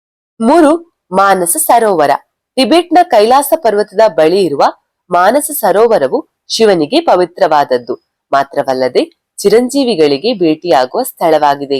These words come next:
ಎಂದು ನಂಬಲಾಗಿದೆ. ಹನುಮಂತ ಇತರ ಚಿರಂಜೀವಿಗಳಾದ ವ್ಯಾಸ, ಬಲಿ, ಅಶ್ವತ್ಥಾಮ, ಮಾರ್ಕಂಡೇಯ ಮುಂತಾದವರು ವಿಶೇಷ ಸಮಯಗಳಲ್ಲಿ ಈ ಸರೋವರಕ್ಕೆ ಭೇಟಿ ನೀಡಿ ಅದರ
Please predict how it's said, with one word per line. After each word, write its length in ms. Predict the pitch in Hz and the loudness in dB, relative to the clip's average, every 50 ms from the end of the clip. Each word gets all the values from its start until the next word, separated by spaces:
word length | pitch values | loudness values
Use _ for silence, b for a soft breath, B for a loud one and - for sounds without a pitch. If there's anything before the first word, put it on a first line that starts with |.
| 123 120 | -6 -8
ಎಂದು 220 | 123 147 - 302 | -10 -8 -6 -6
ನಂಬಲಾಗಿದೆ. 720 | 330 277 233 185 165 147 143 143 135 131 131 135 - 123 - - _ _ _ _ _ _ _ - | -2 0 -2 0 0 0 0 0 0 0 -2 -6 -10 -12 -12 -14 _ _ _ _ _ _ _ -2
ಹನುಮಂತ 460 | 151 185 277 285 277 185 147 135 - 202 262 - _ _ _ _ _ - | 0 0 2 2 0 0 -2 -2 -2 -2 -2 -2 _ _ _ _ _ -6
ಇತರ 260 | 214 208 - 277 294 294 | -4 -2 -2 -2 -2 -2
ಚಿರಂಜೀವಿಗಳಾದ 920 | - - 220 220 220 220 202 220 233 220 226 208 214 185 156 135 127 - 190 233 - - _ _ _ _ _ 151 | -2 -2 -2 -2 -2 -2 -4 -6 -4 -4 -2 0 0 2 2 0 0 0 0 -2 -2 -6 _ _ _ _ _ 0
ವ್ಯಾಸ, 380 | 165 165 165 208 208 - - 160 131 - _ _ _ _ _ _ _ 147 | 0 2 0 0 -2 -4 -4 -4 -4 -4 _ _ _ _ _ _ _ -2
ಬಲಿ, 280 | 165 156 143 156 240 311 _ _ _ _ - - | -2 0 0 -2 -4 -8 _ _ _ _ -4 -4
ಅಶ್ವತ್ಥಾಮ, 640 | 170 170 - - 254 - _ - 160 139 131 147 208 - - _ _ _ _ 160 | -2 0 0 -2 -2 -2 _ -4 -2 -2 0 0 -2 -4 -6 _ _ _ _ -2
ಮಾರ್ಕಂಡೇಯ 640 | 160 165 175 - - 254 240 220 180 147 135 165 220 - - _ _ _ _ 165 | -2 -2 -2 -2 -2 -2 -2 -2 -2 -2 0 0 0 -2 -4 _ _ _ _ -4
ಮುಂತಾದವರು 800 | 165 175 170 - 269 277 247 233 165 135 139 247 - _ _ _ _ _ 165 | -4 -2 0 0 0 2 2 2 0 0 -2 -4 -6 _ _ _ _ _ 0
ವಿಶೇಷ 360 | 180 170 - 254 269 262 - 302 | 0 2 2 0 -2 -2 -4 -4
ಸಮಯಗಳಲ್ಲಿ 1000 | - - 180 170 180 196 196 160 156 147 131 127 156 254 311 - _ _ _ - | -4 -4 -2 0 2 2 0 0 -2 -4 -4 -6 -8 -8 -10 -10 _ _ _ -4
ಈ 120 | - 320 349 | 0 0 0
ಸರೋವರಕ್ಕೆ 680 | - - 202 180 190 208 220 220 220 220 214 _ 226 214 | 2 2 2 2 2 2 2 2 0 -2 -4 _ -6 -4
ಭೇಟಿ 320 | 170 165 151 160 - 202 | -2 -2 -2 -2 -4 -6
ನೀಡಿ 400 | 190 165 143 131 127 214 302 - _ _ _ _ _ _ _ _ 165 | -6 -6 -6 -4 -4 -6 -6 -8 _ _ _ _ _ _ _ _ -2
ಅದರ 200 | 175 170 196 226 | -2 0 2 0